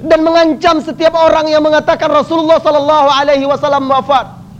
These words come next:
Bahkan Umar mengatakan ketika itu, Allah hanya memanggilnya sementara sebagaimana Isa dipanggil. Kemudian akan mengutus dan menurunkannya kembali. Tatkala Fatimah mengetahui wafat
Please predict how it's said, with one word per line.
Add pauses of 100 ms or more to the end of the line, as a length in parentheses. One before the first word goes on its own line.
(760)
Bahkan
Umar
mengatakan
ketika
itu, (240)
Allah
hanya
memanggilnya
sementara
sebagaimana
Isa
dipanggil. (560)
Kemudian
akan
mengutus
dan
menurunkannya
kembali. (2250)
Tatkala
Fatimah
mengetahui
wafat